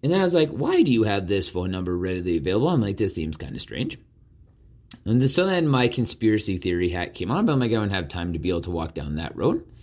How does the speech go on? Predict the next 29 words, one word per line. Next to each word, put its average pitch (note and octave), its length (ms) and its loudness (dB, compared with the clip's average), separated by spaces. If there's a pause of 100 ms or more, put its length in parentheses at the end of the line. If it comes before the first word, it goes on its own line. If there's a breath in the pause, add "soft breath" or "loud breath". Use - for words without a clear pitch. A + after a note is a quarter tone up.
(1300 loud breath)
So - 220 6
I A3+ 100 8
go F#3+ 180 6
to F#3 140 4
the D#3 160 4
impound, D3+ 520 0 (420)
and C#3+ 540 0 (220)
three F#3+ 280 6
hours C3+ 380 2
later, A2+ 320 4
and G#2+ 460 0
subsequently G#2 680 -2
a F2 300 -4
shit - 300 0
ton G2 180 -4
of F2+ 80 -2
series F#2+ 420 0
of E2+ 100 -2
events E2+ 420 -2
that F#2 140 -2
were F#2 140 0
extremely, F2 540 -2
extremely F#2 440 -4
frustrating, A#2+ 520 0
I G2+ 100 0
got G2 200 -4
my D3+ 100 2
car F#3 200 0
back. - 280 -6